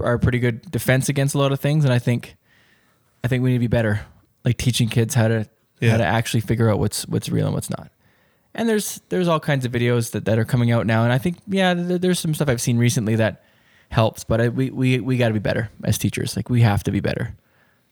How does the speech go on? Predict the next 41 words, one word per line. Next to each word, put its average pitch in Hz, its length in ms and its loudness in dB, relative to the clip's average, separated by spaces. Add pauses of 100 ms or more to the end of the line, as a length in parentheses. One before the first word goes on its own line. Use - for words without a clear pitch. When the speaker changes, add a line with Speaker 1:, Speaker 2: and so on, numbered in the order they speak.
Speaker 1:
Um, - 280 -8 (420)
it's 143 180 -6
easy 151 260 0
to 131 60 -2
say, 123 240 0
"Don't 165 180 0
use 170 140 0
Wikipedia," 139 680 0
because 120 240 2
it's, - 320 -2 (280)
but 220 100 -2
actually 247 260 0
Wikipedia 240 280 0
has 202 100 2
become 160 280 2
pretty 208 280 0
good 160 180 0
in 165 60 0
a - 20 0
lot 131 120 0 (120)
Speaker 2:
Yeah, - 60 2
Speaker 1:
of - 60 -2
ways. 135 160 4
Speaker 2:
it's 113 100 0
pretty 151 160 4
Speaker 1:
Like, 107 80 4
Speaker 2:
reputable. 110 400 0 (240)
Speaker 1:
really, 156 340 0
and 117 100 0
all 123 140 2
the 117 80 0
links 127 280 0
Speaker 2:
It's - 80 -2
Speaker 1:
you 135 60 0
can, - 40 -4
Speaker 2:
peer 139 100 2
Speaker 1:
you 123 60 4
know. 120 60 6
Speaker 2:
reviewed, 113 440 2
and 104 140 -2
it's - 360 -8